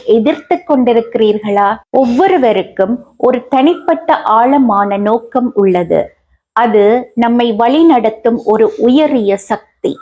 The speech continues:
வேத ஜோதிடத்தில் இது ஆத்மகாரகன் என அழைக்கப்படுகிறது. இது உங்கள் ஆன்மாவின் உண்மையான நோக்கத்தையும் இந்த வாழ்க்கையில் நீங்கள் பயணிக்க வேண்டிய பாதையையும்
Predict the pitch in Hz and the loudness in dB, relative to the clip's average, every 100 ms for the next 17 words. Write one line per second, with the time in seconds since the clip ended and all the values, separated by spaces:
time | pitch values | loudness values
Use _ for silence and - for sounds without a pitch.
0 | - - - - - 214 311 381 381 220 | -18 -18 -18 -12 -2 2 2 2 2 0
1 | 208 220 226 208 202 - 165 202 - - | 2 2 0 -2 -4 -4 -2 -2 -4 -12
2 | - 254 240 - 233 311 - 359 - 254 | -2 0 0 0 0 -2 0 -2 0 0
3 | 214 208 208 233 247 214 214 208 202 202 | 0 0 -2 -6 -4 -4 -2 0 -2 -2
4 | 208 - 180 180 170 170 - - _ _ | -6 -4 -4 -2 -4 -2 -4 -6 _ _
5 | _ - 277 247 214 214 269 - 254 269 | _ -4 0 2 2 2 -2 -2 0 2
6 | 262 - 226 294 349 320 285 233 226 - | 2 0 0 2 4 4 2 0 -4 0
7 | 254 302 349 339 330 269 220 214 - 233 | 2 4 4 4 2 2 0 -2 -2 -6
8 | - 175 180 220 269 _ _ - 294 320 | -4 -2 -2 -2 -6 _ _ 0 4 4
9 | 349 269 233 208 208 202 202 220 233 254 | 4 2 0 0 0 -2 0 -2 0 2
10 | 277 302 294 269 269 294 311 294 277 240 | 4 2 0 0 2 2 0 0 0 0
11 | 220 214 208 - 214 240 233 196 180 175 | 0 0 -2 -2 0 2 0 -2 -4 -2
12 | 196 | -2